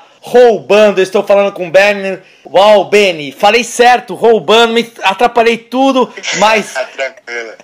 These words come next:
Speaker 1: a banda falei certo, certo, Bernie?
Speaker 2: É isso aí, Rafa, é Roubando mesmo.
Speaker 1: Roubando é um trocadilho, né? Parece o nome próprio, mas é Roubando. Fala um pouco
Speaker 2: É.
Speaker 1: dessa ideia desse nome.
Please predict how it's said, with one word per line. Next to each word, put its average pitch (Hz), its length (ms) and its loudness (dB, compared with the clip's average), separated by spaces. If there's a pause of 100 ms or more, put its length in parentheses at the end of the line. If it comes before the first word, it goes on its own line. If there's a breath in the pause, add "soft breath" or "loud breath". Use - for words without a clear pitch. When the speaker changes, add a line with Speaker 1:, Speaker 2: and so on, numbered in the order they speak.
(120 loud breath)
Speaker 1:
a 202 160 2
banda 262 280 2
falei 254 240 0
certo, 214 440 0
certo, 226 300 0
Bernie? 160 420 0 (540 loud breath)
Speaker 2:
É 120 200 -4
isso 165 180 -4
aí, 160 220 -4
Rafa, 113 280 -6
é 117 240 -12
Roubando 120 520 -14
mesmo. 101 260 -20 (320 soft breath)
Speaker 1:
Roubando 254 680 2
é - 20 4
um 254 80 -2
trocadilho, 285 720 0
né? 220 120 2
Parece 233 300 0
o 240 40 -8
nome 226 240 0
próprio, 240 540 2
mas 202 220 -2
é 208 140 0
Roubando. 214 1000 0 (540 soft breath)
Fala 269 220 2
um 269 60 0
pouco 240 260 0
Speaker 2:
É. - 20 0
Speaker 1:
dessa 247 280 0
ideia 233 280 2
desse 220 280 -4
nome. 170 480 -2